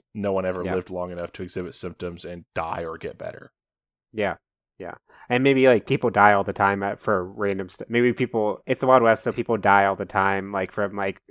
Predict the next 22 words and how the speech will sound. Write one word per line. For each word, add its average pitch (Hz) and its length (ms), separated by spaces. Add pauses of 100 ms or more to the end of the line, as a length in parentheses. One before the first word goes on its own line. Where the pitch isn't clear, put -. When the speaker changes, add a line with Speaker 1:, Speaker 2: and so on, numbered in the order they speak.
Speaker 2:
dysentery 98 960
and, 98 280 (480)
um, 95 480 (840)
stepping 107 400
on 101 120
a 92 80
nail. 92 580 (100)
Speaker 1:
Uh, 101 340
and 104 320
J 139 200
T 123 220
does 95 380
a 101 160
very 98 880 (320)
interesting 104 480
rendition 95 420
of 95 140
the 98 100
Hey 107 320
Dude 98 540
theme 123 300
song. 135 440